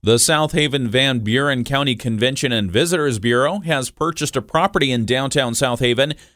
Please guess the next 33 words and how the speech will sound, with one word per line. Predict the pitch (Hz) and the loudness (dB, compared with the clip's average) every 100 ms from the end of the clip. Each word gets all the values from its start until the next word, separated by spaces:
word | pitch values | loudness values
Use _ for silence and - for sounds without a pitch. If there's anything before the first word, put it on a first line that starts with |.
| _ - | _ -6
The | |
Bureau | 87 117 117 | 2 4 4
says | - 131 127 - | 4 4 2 -2
it | 139 | -2
doesn't | 180 208 214 | 0 -2 0
yet | 196 - | -2 -2
have | 147 156 151 | 0 -2 -2
plans | - 165 165 113 101 | -6 -2 0 0 -2
for | 101 | -4
the | 95 | -4
parcel | - 95 92 120 117 | 0 0 0 0 0
at | 90 | -2
the | |
southwest | - 123 113 110 104 - | 0 0 2 0 0 0
corner | - 143 107 | 0 0 2
of | 90 | 0
Phoenix | - 131 113 107 | 0 0 0 0
and | 98 85 | -2 0
Broadway, | 113 117 98 95 - - _ - | 0 2 2 0 -2 -12 _ -2
but | 127 | 0
it | - | 0
will | 113 185 185 | 2 2 2
use | 156 160 151 | 2 2 2
the | 131 | 0
site | - 127 135 - | 0 2 0 -2
in | 120 113 | -2 0
ways | 120 127 131 | 0 0 0
that | 117 | 2
align | 110 110 123 135 | 2 2 2 2
with | 120 113 | 0 0
its | 123 - | -2 -4
strategic | - 127 123 139 123 120 | -4 -6 -4 -6 -6 -8
plan. | _ 151 151 107 76 | _ 0 2 0 -2